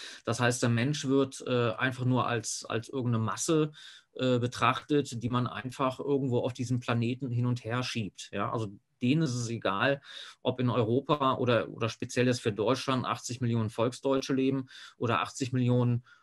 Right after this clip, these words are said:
äh, Menschen aus aller Herren Länder, die dann irgendwelche Arbeiten, äh, durchführen, äh, wie du schon sagst, dieses technisch Gesehene oder die dann konsumieren oder dann Steuern zahlen, sondern für die ist es einfach eine gesichtslose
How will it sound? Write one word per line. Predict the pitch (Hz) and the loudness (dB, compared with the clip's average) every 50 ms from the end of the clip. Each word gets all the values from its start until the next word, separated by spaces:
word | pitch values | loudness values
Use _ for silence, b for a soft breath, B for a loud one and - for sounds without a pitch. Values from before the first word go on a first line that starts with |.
| b b - - | b b -6 -2
äh, | 117 110 104 | 0 0 0
Menschen | - 123 117 127 135 - - 135 | 0 0 0 0 0 -2 -2 0
aus | 120 117 - | -2 -2 -2
aller | - 127 131 127 | -2 -2 0 0
Herren | 123 123 123 117 117 110 | 0 0 2 2 2 2
Länder, | 107 104 104 117 131 139 131 | 2 2 0 2 2 2 0
die | 120 117 | 0 0
dann | 123 123 120 | 0 0 0
irgendwelche | - 123 120 120 110 - - - | 0 0 0 -2 -2 -2 -2 -2
Arbeiten, | - - 120 120 123 120 123 123 123 127 123 120 117 110 | -2 -2 0 0 0 0 0 0 -2 -2 -2 -2 -2 -4
äh, | - - 113 113 110 - - - _ _ _ _ _ _ _ _ | -6 -8 -6 -6 -8 -8 -12 -20 _ _ _ _ _ _ _ _
durchführen, | - 127 113 143 156 185 - - - 170 165 156 160 160 156 151 151 B B B B B B B - | -6 0 4 4 4 4 0 -4 -2 2 4 6 6 6 4 2 -2 B B B B B B B -2
äh, | - 123 117 117 104 104 - - - | 0 2 2 2 2 -2 -4 -10 -10
wie | 117 107 | -10 -8
du | 98 127 | -6 -6
schon | 123 - 123 117 | -4 -2 -2 0
sagst, | - 117 117 - | 0 0 -2 -2
dieses | 117 110 107 - - | -6 -6 -8 -8 -6
technisch | - 139 147 147 - 156 147 151 147 - | -4 -4 -2 -2 0 -2 0 -2 -2 -2
Gesehene | - - 113 123 135 131 139 143 139 139 139 120 | -2 0 2 2 2 4 4 2 2 0 -2 -2
oder | - 117 113 117 | -2 0 0 0
die | 104 120 110 | 0 0 -2
dann | 117 113 | -2 0
konsumieren | 117 120 120 117 110 107 110 123 139 156 156 160 151 147 127 | 0 0 0 0 0 0 2 2 2 2 2 2 2 0 0
oder | 113 113 120 113 | 0 0 -2 0
dann | 117 110 113 | 0 -2 -4
Steuern | - - 127 120 135 147 143 147 | -2 0 0 2 2 2 0 0
zahlen, | 147 - 143 131 135 135 135 135 135 B B B B B B B B B | 0 2 4 4 4 4 2 0 -2 B B B B B B B B B
sondern | - 120 120 120 123 120 | 0 2 4 4 4 2
für | 123 - 120 | 2 0 0
die | 107 117 127 147 | 0 2 2 2
ist | 143 - - 127 117 | 2 0 -4 -8 -6
es | 117 120 117 - | -6 -6 -6 -4
einfach | 90 120 120 120 131 | -2 -2 -2 0 0
eine | 127 123 | 0 0
gesichtslose | 110 113 104 120 117 - - - 117 120 113 104 117 113 113 | 0 0 -2 -2 -4 -6 -6 -4 -2 -2 0 0 -2 -2 -2